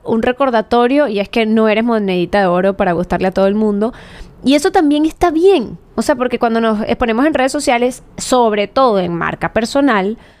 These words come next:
porque claro, te estás mostrando tú, o sea, estás mostrando tu humanidad. Entonces, bueno, uno le da nervios, ¿no? Es, viene el juzgue, el bendito juzgue que nos da tanto pánico a nivel de redes. Entonces, em,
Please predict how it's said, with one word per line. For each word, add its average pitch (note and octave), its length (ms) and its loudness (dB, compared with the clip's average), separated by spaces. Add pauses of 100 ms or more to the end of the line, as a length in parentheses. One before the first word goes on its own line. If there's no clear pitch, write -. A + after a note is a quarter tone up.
(160)
porque - 200 -4
claro, G#3 260 0
te D#3+ 80 -6
estás G3+ 180 -4
mostrando G#3+ 460 0
tú, D#4+ 460 0
o G3 80 -4
sea, F#3+ 120 -2
estás F#3 200 -4
mostrando G#3 460 0
tu G#3+ 100 0
humanidad. B3 640 2 (520)
Entonces, A#3+ 800 0 (140)
bueno, B3+ 260 2
uno A3 140 2
le A#3 100 2
da G3+ 100 0
nervios, G#3+ 400 0
¿no? C#4 340 0
Es, E3+ 160 -4
viene G3 220 0
el A3 80 4
juzgue, G#3 460 0
el F3 80 -2
bendito F#3 320 0
juzgue A#3 260 2
que A3+ 160 2
nos F#3+ 140 -2
da F3 120 0
tanto G3+ 300 -2
pánico G3+ 320 0
a A3 60 0
nivel F3 240 0
de F3 80 2
redes. - 420 -4 (480)
Entonces, B3 840 0
em, G#3+ 800 0